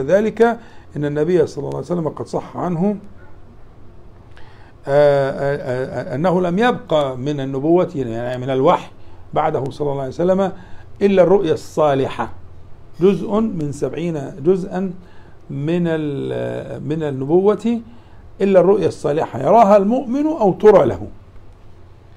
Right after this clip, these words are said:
هذا، هذا من الإلهام، وهذا يكون بذ-، بذلك الإعداد الذي، آه، أشير إليه.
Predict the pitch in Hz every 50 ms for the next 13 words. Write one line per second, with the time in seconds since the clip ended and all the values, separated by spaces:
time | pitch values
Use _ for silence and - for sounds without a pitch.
0 | - - - - 151 165 170 170 165 160 156 - - 151 175 170 165 156 143 147
1 | 147 156 156 156 151 143 151 147 147 143 117 101 143 180 202 202 185 143 117 -
2 | - - - - - - - - - - - - - - - - - - - -
3 | - - - - - 143 131 170 208 226 214 214 202 180 - - 240 233 226 190
4 | 165 151 180 190 160 156 151 196 208 190 170 - 143 143 - 160 127 127 135 170
5 | 170 165 160 - - - - 135 135 139 156 156 151 156 151 156 - - - 131
6 | 123 123 123 123 120 120 120 - - - - - - - - - - - - -
7 | 175 160 143 135 151 180 190 165 185 208